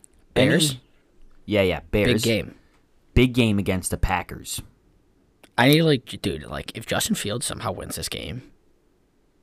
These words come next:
Speaker 1: fucking, I might buy a Justin Fields <laughs> jersey.
Speaker 2: I am a little nervous,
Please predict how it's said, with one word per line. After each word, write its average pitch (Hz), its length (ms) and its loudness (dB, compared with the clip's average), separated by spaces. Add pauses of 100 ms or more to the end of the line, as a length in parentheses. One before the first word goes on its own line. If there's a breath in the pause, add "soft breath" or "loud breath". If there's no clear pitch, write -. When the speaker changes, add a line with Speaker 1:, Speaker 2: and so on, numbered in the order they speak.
(2000)
Speaker 1:
fucking, - 420 -12
I - 80 -6
might 117 200 -6
buy - 140 -6
a 110 40 -8
Justin - 280 -10
Fields - 260 -6
<laughs> - 0 -
jersey. - 420 -2 (800 soft breath)
Speaker 2:
I 120 120 6
am 175 200 6
a 185 40 8
little 127 360 8
nervous, 107 600 4